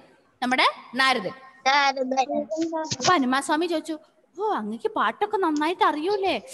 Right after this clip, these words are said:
Speaker 1: എനിക്ക് സന്തോഷായി, ഇങ്ങനെ പാട്ട് പാടുന്ന ഒരാളെ കണ്ടുമുട്ടിയിട്ട് എനിക്ക് നല്ല സന്തോഷായി. നമുക്കൊന്ന് പാട്ട് പാടാൻ ഒരു മത്സരം നടത്തിയാലോ?" ആരാ ചോദിച്ചത്? ഹനുമാൻ സ്വാമിയാണ് ചോദിക്കുന്നത്. "നമുക്ക് പാട്ട് പാടാൻ ഒരു മത്സരം
Speaker 2: വെച്ചാലോ?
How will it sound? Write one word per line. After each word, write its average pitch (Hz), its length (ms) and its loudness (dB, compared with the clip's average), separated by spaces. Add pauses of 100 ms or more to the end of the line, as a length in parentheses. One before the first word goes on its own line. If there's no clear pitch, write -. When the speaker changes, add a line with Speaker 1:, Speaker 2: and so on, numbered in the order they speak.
(220)
Speaker 1:
എനിക്ക് 208 180 -6
സന്തോഷായി, 240 580 -2
ഇങ്ങനെ 233 200 -4
പാട്ട് 208 300 -2
പാടുന്ന 269 300 -2
ഒരാളെ 254 400 0
കണ്ടുമുട്ടിയിട്ട് 262 560 -4
എനിക്ക് 285 320 -6 (220)
നല്ല 190 220 -2
സന്തോഷായി. 226 580 -2 (220)
നമുക്കൊന്ന് 330 460 0
പാട്ട് 330 320 2
പാടാൻ 302 360 2
ഒരു 294 120 -2
മത്സരം 247 460 0
നടത്തിയാലോ?" 233 680 0 (1120)
ആരാ 202 160 0
ചോദിച്ചത്? 302 540 2 (400)
ഹനുമാൻ 233 360 2
സ്വാമിയാണ് 208 460 0
ചോദിക്കുന്നത്. 208 640 -4 (280)
"നമുക്ക് 196 240 0
പാട്ട് 277 320 2
പാടാൻ 294 320 4
ഒരു 294 120 2
മത്സരം 294 500 4 (760)
Speaker 2:
വെച്ചാലോ? 294 760 2